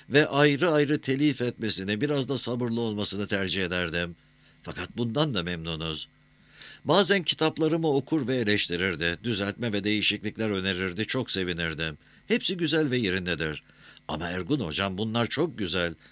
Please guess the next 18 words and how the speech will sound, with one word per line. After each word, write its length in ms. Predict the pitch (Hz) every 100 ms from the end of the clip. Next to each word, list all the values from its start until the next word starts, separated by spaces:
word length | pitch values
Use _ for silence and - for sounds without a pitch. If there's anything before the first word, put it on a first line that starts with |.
| _
Yalnız 460 | 131 170 180 151 147
bunları 320 | 156 156 180
alırsam 540 | 123 127 117 131 117
bu 120 | 98
benim 260 | 104 117 113
değil 160 | 135 139
senin 280 | 131 160
kitabın 380 | 156 120 120 110
olur." 320 | 110 104 101
derdim. 460 | 98 101 90 98 92 - _ _ _
Herkesin 500 | 87 104 117 117 131
kitabı 360 | - 139 131 156
kendinedir. 720 | 135 143 127 143 90 85 76 - - _
Bu 160 | 185 151
da 240 | 92 110 -
Ergun 500 | 131 135 123 151 147 -
Türkcanvari 880 | 147 147 - 120 131 101 107 98 107
kitaptır. 640 | 87 92 92 - 82 78